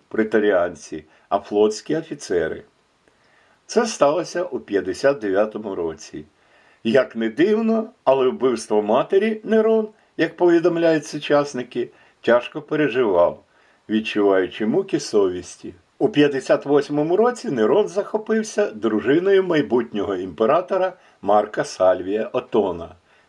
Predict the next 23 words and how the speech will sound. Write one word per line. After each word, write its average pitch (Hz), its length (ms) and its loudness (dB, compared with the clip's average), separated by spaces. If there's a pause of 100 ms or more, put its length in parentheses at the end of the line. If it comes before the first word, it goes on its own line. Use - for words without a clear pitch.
Попеєю 196 840 0
Сабіною, 92 840 -4 (680)
жінкою 240 800 -2
вельми 240 460 0
сумнівних 123 800 0
моральних 101 520 0
якостей, 92 680 -2 (300)
і 143 120 4
розвів 131 520 -2
її 208 380 -4
з - 80 -16
чоловіком. 92 800 -2 (720)
Він 127 280 0
намірився 190 640 2
з 127 100 -10
нею 123 340 0
одружитися, 117 960 -2 (280)
але, 135 500 2 (100)
оскільки 120 580 -2
проти 110 400 0
розриву 107 500 2
з 98 80 -4
Октавією 92 840 -2